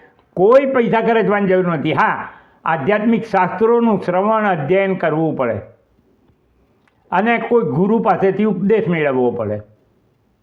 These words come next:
મારા ભાઈઓ બહેનો, તમે શાસ્ત્રોનું શ્રવણ અધ્યયન કરી નથી શકતા, કારણ કે તમારી પાસે ટાઈમ નથી, અત્યારની જિંદગી જેવી થઈ ગઈ.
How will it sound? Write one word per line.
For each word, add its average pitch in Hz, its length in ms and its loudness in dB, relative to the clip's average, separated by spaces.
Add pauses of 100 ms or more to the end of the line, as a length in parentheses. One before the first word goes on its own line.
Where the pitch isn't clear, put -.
(1080)
મારા 160 240 -2
ભાઈઓ 160 300 0
બહેનો, 175 340 -2 (1700)
તમે 196 240 0
શાસ્ત્રોનું 208 680 0
શ્રવણ 214 320 0
અધ્યયન 196 400 0
કરી 165 240 -2
નથી 143 300 -4
શકતા, 127 400 -8 (480)
કારણ 170 140 -2
કે 190 100 0
તમારી 180 300 0
પાસે 175 240 0
ટાઈમ 160 260 -4
નથી, 151 260 -2
અત્યારની 160 360 -2
જિંદગી 139 380 -2
જેવી 135 280 0
થઈ 127 180 -2
ગઈ. 107 300 -6